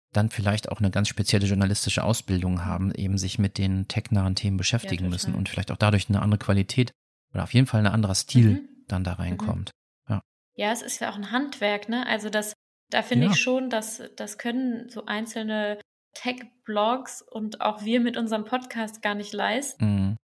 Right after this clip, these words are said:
Speaker 2: weil wir haben nicht Journalismus studiert.
Speaker 1: Ja, ja, so ist es. Was ich noch ganz spannend fand in den zweitausendern, da ist, mit einem Medium ist da ein anderer Spin noch reingekommen. Und zwar ist das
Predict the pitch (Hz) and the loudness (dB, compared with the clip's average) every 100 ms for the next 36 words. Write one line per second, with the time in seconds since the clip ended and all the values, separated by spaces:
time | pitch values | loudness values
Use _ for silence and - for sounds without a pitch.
0 | 208 214 220 302 262 208 - 190 190 190 | -6 -4 -4 -4 -6 -4 -4 -2 -4 -6
1 | 190 - 196 175 185 180 - - - - | -10 -10 -12 -10 -8 -2 -2 -2 -10 -8
2 | - 110 95 113 101 - 110 123 123 113 | 0 0 0 -4 -6 -2 0 2 0 0
3 | 117 - - 117 139 127 127 - 117 117 | 0 0 4 4 4 2 2 2 2 4
4 | 120 120 - 110 - 113 123 120 110 - | 2 0 -2 -2 0 0 4 4 2 2
5 | 110 110 - - _ _ 135 117 - 131 | 0 -2 -6 -14 _ _ 4 4 6 4
6 | 180 143 151 127 113 117 117 113 113 120 | 6 4 4 4 4 2 2 2 4 2
7 | 110 107 104 113 - - 147 104 - 104 | 4 2 2 0 -2 2 4 4 2 2
8 | 101 98 - 95 101 139 - _ 117 107 | 2 0 -4 -2 0 -2 -4 _ 2 2
9 | - 104 104 - - - 107 107 - | 2 2 2 2 -2 0 0 0 -4